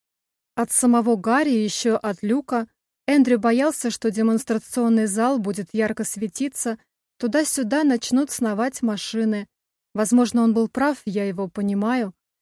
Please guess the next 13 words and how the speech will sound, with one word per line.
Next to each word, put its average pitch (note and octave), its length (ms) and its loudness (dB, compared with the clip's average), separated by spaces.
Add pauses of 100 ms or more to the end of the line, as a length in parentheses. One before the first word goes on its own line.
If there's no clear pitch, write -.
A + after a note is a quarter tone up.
(360)
Сам D4 340 2
гараж A#3+ 440 2
ночи B3 320 0
напролёт A#3 600 0
горит, G3 360 -2
как - 240 -8
маяк. G#3+ 560 -4 (500)
Впрочем, D4 560 0
Айрин B3+ 380 2
Флаг D4 340 -4
слушала B3+ 540 -4
с - 120 -6
удивлением, A3+ 760 -2